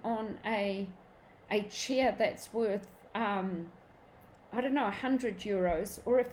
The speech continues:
if my chair is five euros? I mean, it's about, it's about letting go of,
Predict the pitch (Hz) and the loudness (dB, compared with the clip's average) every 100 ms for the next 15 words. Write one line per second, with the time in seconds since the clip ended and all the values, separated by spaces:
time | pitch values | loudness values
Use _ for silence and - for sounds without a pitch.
0 | - 233 - 240 240 240 - 277 262 240 | -8 -8 -4 -2 -2 -4 -6 0 4 4
1 | 233 - - - - - - 196 190 247 | 2 -8 -20 -20 -20 -20 -10 -10 2 2
2 | 233 - - 254 254 247 220 196 180 175 | 2 -4 -2 2 2 0 -2 2 4 2
3 | 180 - - 233 240 240 - 240 - 240 | 0 -8 -2 0 0 -2 -2 -4 -2 -4
4 | 196 277 302 - - - - - - - | 2 2 2 0 -12 -20 -20 -20 -10 0
5 | 240 - 247 - 269 294 285 - - - | 0 0 -4 0 2 2 -2 -8 -20 -20
6 | - 214 254 294 285 233 247 247 226 202 | -6 0 4 4 2 2 2 2 2 -4
7 | - 196 185 | -2 2 2